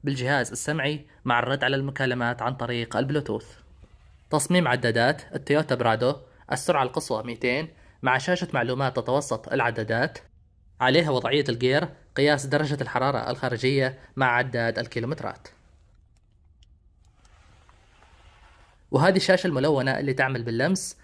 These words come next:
مقاس سبعة إنش. طيب، محتويات هذه الشاشة: اتصال الهاتف بالشاشة عن طريق البلوتوث، اختيار موجات الراديو. طبعا هذه الشاشة مزودة ببرنامج الأبل كار بلاي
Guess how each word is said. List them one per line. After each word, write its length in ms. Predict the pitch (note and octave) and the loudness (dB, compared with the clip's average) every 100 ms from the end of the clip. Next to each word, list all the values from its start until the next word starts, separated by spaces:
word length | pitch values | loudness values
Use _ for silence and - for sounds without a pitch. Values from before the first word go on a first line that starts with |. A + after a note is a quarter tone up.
| _ - | _ -4
مقاس 480 | B2+ - D3 A#2 - | -4 0 0 0 -2
سبعة 260 | B2+ A2 | -2 -2
إنش. 380 | C3 F3 - - _ _ _ _ _ _ _ _ _ _ | -4 -6 -6 -10 _ _ _ _ _ _ _ _ _ _
طيب، 340 | B2+ B2+ D#3+ - - _ - | 4 4 2 -2 -18 _ -10
محتويات 540 | - C#3 C3 E3 C#3+ | -2 2 4 4 2
هذه 160 | C3+ B2+ | -2 -2
الشاشة: 440 | - A#2 - D#3 - - - - _ - | -2 -2 -2 -4 -8 -20 -20 -20 _ -6
اتصال 360 | G4 - F3 | -4 2 2
الهاتف 360 | C#3+ C#3+ D3+ - | 4 0 -2 -4
بالشاشة 380 | C#3 D#3 C#3 A#2+ | -2 -2 -2 -4
عن 120 | B2+ | -2
طريق 340 | B2 C3+ A2 | -2 -2 -2
البلوتوث، 680 | A2+ B2+ A2 A#2+ C3+ D#3+ - - _ _ - - - _ _ _ _ _ - | -4 -2 -2 2 2 2 -6 -20 _ _ -20 -20 -20 _ _ _ _ _ -14
اختيار 360 | - C#3+ D3 C#3 | -2 4 4 4
موجات 480 | B2+ C#3 C3 A#2 - - | 2 4 4 2 -8 -4
الراديو. 540 | B2+ A2+ A2+ B2 F3 - - _ _ _ - - - - - - - | -2 0 2 0 -2 -8 -20 _ _ _ -20 -20 -20 -20 -20 -6 0
طبعا 280 | C#3+ C#3 | 4 4
هذه 220 | E3 E3 C#3 | 4 2 0
الشاشة 320 | - C#3+ C3 | 0 0 -2
مزودة 500 | A#2+ C3+ A#2 A#2+ C#3 - - - | 0 2 2 -2 -4 -14 -20 -2
ببرنامج 540 | D3 C#3 C#3 D#3+ C#3+ - | 2 2 2 0 -2 -2
الأبل 220 | D3 C3+ | -2 -2
كار 180 | B2 A#2 | -2 -2
بلاي 480 | A#2+ A2+ C#3 E3 | -2 0 -2 -4